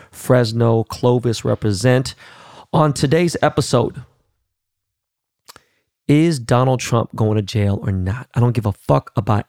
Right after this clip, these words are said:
anything else. The world is getting closer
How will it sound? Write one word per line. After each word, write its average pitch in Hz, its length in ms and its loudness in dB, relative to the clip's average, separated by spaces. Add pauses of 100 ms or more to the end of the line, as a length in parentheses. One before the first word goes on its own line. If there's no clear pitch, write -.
anything 123 580 0
else. 101 420 -2 (920)
The 110 120 2
world 127 500 2
is 110 140 0
getting 104 320 0
closer 123 560 0